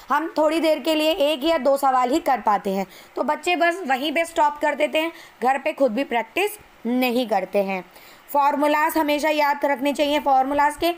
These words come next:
जो आधार पे कोई, बेस पे कोई सवाल होता है तो उसे ज़्यादा से ज़्यादा प्रैक्टिस में लाना चाहिए। फॉर्मूला हमेशा याद करने चाहिए। और याद करने की सबसे अच्छी टिप्स होती है कि आप जिस रूम में बैठे हैं, जहाँ स्टडी कर रहे हैं,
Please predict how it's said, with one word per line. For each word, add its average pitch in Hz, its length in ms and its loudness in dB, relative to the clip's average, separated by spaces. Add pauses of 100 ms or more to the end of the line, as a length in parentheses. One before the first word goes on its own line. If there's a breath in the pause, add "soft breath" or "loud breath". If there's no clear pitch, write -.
(400 loud breath)
जो 320 260 2
आधार 277 540 0
पे 311 140 -2
कोई, 330 280 -2
बेस 254 440 0
पे 302 120 -4
कोई 330 160 -2
सवाल 277 420 2
होता 277 260 2
है 262 200 2 (360 loud breath)
तो 349 180 4
उसे 359 300 2
ज़्यादा 277 300 2
से 294 140 -6
ज़्यादा 302 240 0
प्रैक्टिस 294 420 0
में 294 120 2
लाना 285 240 0
चाहिए। 302 260 0
फॉर्मूला 269 460 2
हमेशा 240 380 0
याद 285 280 2
करने 277 240 0
चाहिए। 294 300 -2 (420 loud breath)
और 311 80 2
याद 320 280 0
करने 349 220 -2
की 330 100 -4
सबसे 294 260 0
अच्छी 339 160 0
टिप्स 277 260 -6
होती 277 200 2
है 294 100 0
कि 330 200 -2
आप 269 360 0
जिस 302 180 -2
रूम 285 200 0
में 294 140 -2
बैठे 254 220 0
हैं, 277 100 2
जहाँ 285 140 2
स्टडी 269 340 0
कर 262 160 2
रहे 233 140 -2
हैं, 269 220 -2